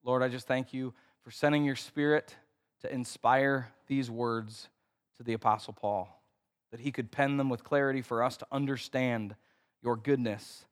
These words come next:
in this gospel. Just pray clarity right now over the words that we speak, the words that we hear in Jesus' name.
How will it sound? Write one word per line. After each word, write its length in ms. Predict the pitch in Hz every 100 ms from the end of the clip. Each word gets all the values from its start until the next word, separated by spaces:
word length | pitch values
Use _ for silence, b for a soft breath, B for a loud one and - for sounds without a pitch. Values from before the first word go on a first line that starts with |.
| _ _ _ _ _
in 100 | 113
this 160 | 110 110
gospel. 560 | - 110 113 - 107 - _ _ _
Just 160 | 123 -
pray 160 | 127
clarity 380 | 113 131 127 123
right 180 | 120 123
now 200 | 123 123
over 100 | 117
the 80 | 110
words 340 | 120 139 131
that 60 | 135
we 100 | 135
speak, 520 | - 120 120 - - _ _ _ -
the 60 |
words 200 | 113 127
that 80 | 120
we 100 | 120
hear 260 | 113 135 117
in 120 | 104
Jesus' 420 | 113 127 113 -
name. 240 | 113 92